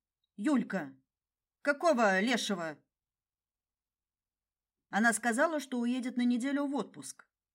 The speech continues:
Сдала я нерадивую подругу. «А, то есть ты её знаешь?» Прищурился дед, оглядывая меня с ног до головы.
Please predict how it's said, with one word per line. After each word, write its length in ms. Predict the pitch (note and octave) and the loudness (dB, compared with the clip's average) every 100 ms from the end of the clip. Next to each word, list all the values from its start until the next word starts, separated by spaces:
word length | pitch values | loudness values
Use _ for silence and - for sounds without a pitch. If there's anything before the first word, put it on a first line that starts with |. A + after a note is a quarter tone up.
| _ _ _ _ | _ _ _ _
Сдала 420 | D#3+ D3+ F#3 F3+ | -14 -2 -2 0
я 180 | A3+ A3 | 0 0
нерадивую 600 | G#3 F#3 D#3 D#3+ F3+ F#3+ | -2 -4 -6 -8 -6 -6
подругу. 640 | F#3+ G#3+ G#3 E3+ - D3 C#3 _ _ _ _ _ _ _ _ _ _ _ _ _ _ _ _ _ _ _ _ _ _ _ - | -6 -6 -6 -10 -12 -16 -16 _ _ _ _ _ _ _ _ _ _ _ _ _ _ _ _ _ _ _ _ _ _ _ -4
«А, 380 | G#3+ A#3+ G#3+ D3+ B2 _ _ _ _ _ _ _ - | 2 4 4 2 -6 _ _ _ _ _ _ _ 0
то 100 | A#3 | 2
есть 260 | G#3+ G#3 | 4 2
ты 60 | A#3 | 0
её 260 | A3+ A#3 | 0 0
знаешь?» 720 | B3 B3+ F#4 A#3+ C#3+ - - _ _ _ _ _ _ _ _ _ _ _ _ - | 0 2 2 2 -4 -12 -16 _ _ _ _ _ _ _ _ _ _ _ _ -6
Прищурился 720 | G3+ G3 A3+ G3 F3+ E3+ F#3 | -2 -2 0 -2 -2 -8 -10
дед, 260 | E3 D4 C4+ | -6 -4 -4
оглядывая 520 | F#3+ E3 G3 A#3 A3 | -4 -4 -4 -2 -2
меня 200 | G3+ F#3 | -2 -4
с 100 | - | -6
ног 180 | F3+ D#3+ | -12 -8
до 100 | F#3+ | -6
головы. 540 | G3+ A3 A#3+ E3 C3+ | -2 -2 -4 -8 -10